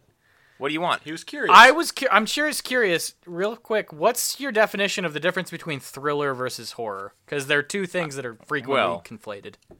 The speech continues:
Speaker 2: It's a lot like pornography, Mark. It's, you can't define it, but you know it when you
Speaker 1: You
Speaker 2: see
Speaker 1: know
Speaker 2: it.
Speaker 1: it when you see it.
Speaker 3: Oh.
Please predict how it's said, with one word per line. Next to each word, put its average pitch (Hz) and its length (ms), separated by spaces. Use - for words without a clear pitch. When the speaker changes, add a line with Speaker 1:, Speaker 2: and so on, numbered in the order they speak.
Speaker 2:
It's 131 200
a 139 40
lot 175 220
like 196 160
pornography, 156 560
Mark. 135 320
It's, - 180
you 117 60
can't 165 240
define 165 340
it, 185 80
but - 160
you 123 60
know 135 160
it 165 80
when 170 80
you 170 60
Speaker 1:
You - 40
Speaker 2:
see 107 140
Speaker 1:
know 107 80
Speaker 2:
it. 101 40
Speaker 1:
it - 40
when 104 80
you 95 40
see 117 180
it. 101 200
Speaker 3:
Oh. 104 280